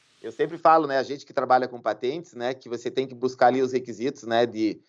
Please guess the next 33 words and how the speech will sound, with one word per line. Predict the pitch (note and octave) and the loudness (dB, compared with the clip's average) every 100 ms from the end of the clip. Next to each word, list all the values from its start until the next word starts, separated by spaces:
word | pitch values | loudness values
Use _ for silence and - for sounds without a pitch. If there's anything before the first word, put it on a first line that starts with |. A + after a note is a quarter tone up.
| _ _ | _ _
de, | E2+ G#2+ G#2 G2 F#2+ | -8 -2 0 0 0
de, | D#2 G2+ G#2+ G2+ G2 | -4 -2 0 2 0
de | F2+ A2 | 0 -2
simplicidade. | - B2 B2 - - A2+ B2 | 0 -2 -2 -4 4 4 6
Normalmente | B2 C#3 C3+ C#3 | 4 4 2 -2
o | C3+ | -4
engenheiro, | B2+ A#2 A2+ C3 A#2+ | -4 0 4 6 6
o, | A2+ - | 2 0
o, | G#2 G2+ - G2+ G2 F#2+ G2+ | -2 0 0 0 0 2 2
o | G#2 | 2
inventor, | A2 A#2+ A#2 A#2+ B2+ | 2 0 2 2 2
ele | G#2+ | 0
chega | - B2 B2 | 0 4 4
lá | A#2+ | 4
pra | A2+ | 0
gente | G#2+ B2+ | -8 -8
quando, | C3 B2 | -4 2
"Olha, | E3+ D3 | 2 0
eu | |
fiz | C#3 D#3+ F3+ | -6 -10 -8
um | E3+ | -6
negócio | D3 D#3 E3+ E3 | 0 0 -2 -10
simples | - E3+ C#3+ B2+ | -16 -16 -10 -8
aqui", | B2+ | -4
mas | D#3 C#3+ | -4 -2
quando | D3 D3 | 0 2
a | |
gente | C#3+ C#3+ | 0 0
vai | C3+ | -2
colocar | C3+ C3 A2+ B2 B2 | 0 2 0 0 0
isso | B2 A#2+ | -2 -8
no | A2+ | -10
papel, | A2 G2 A2 A#2 B2+ F#2+ | -4 -4 0 2 2 0